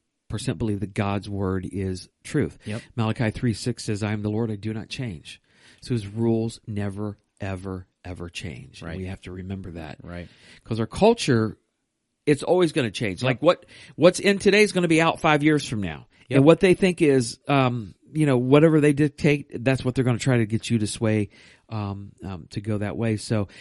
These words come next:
Speaker 1: that's why the, you know, the rules have changed, you know, they're saying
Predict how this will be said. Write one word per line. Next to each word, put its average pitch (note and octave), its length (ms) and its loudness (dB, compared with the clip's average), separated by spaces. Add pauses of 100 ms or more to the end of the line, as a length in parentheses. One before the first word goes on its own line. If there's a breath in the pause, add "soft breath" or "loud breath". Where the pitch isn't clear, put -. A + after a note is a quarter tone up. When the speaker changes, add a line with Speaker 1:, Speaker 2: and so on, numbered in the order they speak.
(200 loud breath)
Speaker 1:
that's C3+ 180 0
why A#2+ 180 2
the, A2 80 0
you A2 120 -2
know, G#2+ 180 -4
the A2+ 80 -10
rules A2+ 240 -4
have G#2+ 80 -12
changed, A2+ 340 -4
you A2 140 -8
know, G#2+ 160 -6
they're G#2+ 160 -6
saying A2 380 -8